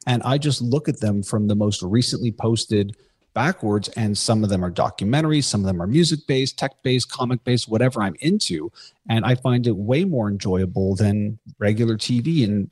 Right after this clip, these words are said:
more and more people are subscribing to the YouTube Premium,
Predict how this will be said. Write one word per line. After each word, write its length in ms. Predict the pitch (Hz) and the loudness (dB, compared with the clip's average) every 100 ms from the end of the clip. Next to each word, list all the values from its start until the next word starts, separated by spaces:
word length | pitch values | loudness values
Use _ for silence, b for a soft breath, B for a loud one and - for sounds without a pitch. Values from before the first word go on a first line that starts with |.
| 117 | -4
more 180 | 117 135 | 0 2
and 100 | 131 | 4
more 120 | 123 | 2
people 340 | - 117 - - | 0 -2 0 0
are 200 | 107 127 | 0 0
subscribing 640 | - - - 104 104 107 | -2 -4 0 0 0 -2
to 120 | 107 | -2
the 100 | 101 | 0
YouTube 380 | 101 101 110 - | 2 2 -2 -2
Premium, 520 | - 101 87 90 147 | -2 0 2 4 2